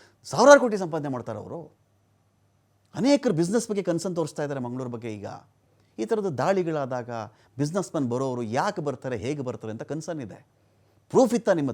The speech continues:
ನಿಮ್ಮಲ್ಲಿ? ನ್ಯಾಯಾಲಯ ಇದೆ, ನ್ಯಾಯಾಂಗ ವ್ಯವಸ್ಥೆ ಇದೆ. ಎಂಥ ಸ್ಟಾರ್‌ನನ್ನು ಕೂಡ ಜೈಲಿನ ಕಂಬಿಗಳ ಹಿಂದೆ ಕೂಡಿಸುವಂಥ ವ್ಯವಸ್ಥೆ ನಮ್ಮಲ್ಲಿದೆ ರೀ. ಕೆಲವು ಎಕ್ಸೆಪ್ಷನ್ಸ್‌ಗಳಿರಬಹುದು, ನಾನು ಅಲ್ಲಗಳೆಯಲ್ಲ ಅದನ್ನು. ಎಂಥ ಸ್ಟಾರ್ ಆಗಲಿ,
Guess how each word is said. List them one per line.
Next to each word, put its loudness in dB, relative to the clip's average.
ನಿಮ್ಮಲ್ಲಿ? -6
ನ್ಯಾಯಾಲಯ 0
ಇದೆ, -2
ನ್ಯಾಯಾಂಗ -4
ವ್ಯವಸ್ಥೆ -4
ಇದೆ. -8
ಎಂಥ 2
ಸ್ಟಾರ್‌ನನ್ನು 6
ಕೂಡ -2
ಜೈಲಿನ 6
ಕಂಬಿಗಳ 2
ಹಿಂದೆ 2
ಕೂಡಿಸುವಂಥ -4
ವ್ಯವಸ್ಥೆ -2
ನಮ್ಮಲ್ಲಿದೆ 0
ರೀ. -6
ಕೆಲವು 4
ಎಕ್ಸೆಪ್ಷನ್ಸ್‌ಗಳಿರಬಹುದು, -2
ನಾನು -4
ಅಲ್ಲಗಳೆಯಲ್ಲ -4
ಅದನ್ನು. -12
ಎಂಥ -2
ಸ್ಟಾರ್ 2
ಆಗಲಿ, 0